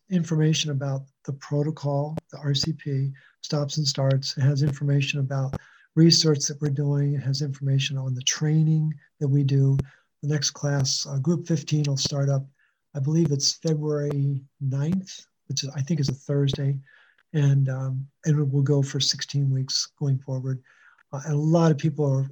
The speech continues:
are really find that to be a, an important stepping stone to incorporating these concepts, whether they are a, a licensed professional like yourself or just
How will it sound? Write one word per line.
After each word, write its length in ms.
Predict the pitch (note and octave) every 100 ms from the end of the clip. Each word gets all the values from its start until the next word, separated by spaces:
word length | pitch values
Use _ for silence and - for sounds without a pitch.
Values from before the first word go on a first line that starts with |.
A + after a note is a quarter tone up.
| -
are 80 | C#3+
really 260 | D#3 C#3+
find 300 | C3+ C#3 C3+
that 140 | C3+ C3+
to 80 |
be 240 | C3 C3 C3
a, 100 | C#3 - _ -
an 100 | C#3
important 720 | C3+ C#3 E3+ D#3 D3+ C#3 - _ _ _
stepping 420 | - F3+ E3+ D#3
stone 400 | C3+ - C3+ B2+ B2+ - _ _
to 320 | D#3 C#3+ C#3+ -
incorporating 880 | D#3 C#3 - E3+ E3 D3+ C#3+ C#3 C#3
these 200 | C3+ C3+
concepts, 680 | C#3 C3+ C3+ C#3 C3+ - - _ _ D#3+
whether 260 | D#3 D3+
they 200 | C#3 D3
are 280 | C#3+ C3+ C3 -
a, 40 | D#3
a 300 | _ _ C3+
licensed 500 | D3 D#3+ - D3 -
professional 500 | C#3+ D#3+ C#3+ D3 C#3
like 180 | C#3
yourself 420 | C#3 - D3 C#3 - - _ -
or 80 | C#3+
just 380 | D#3 C#3+ -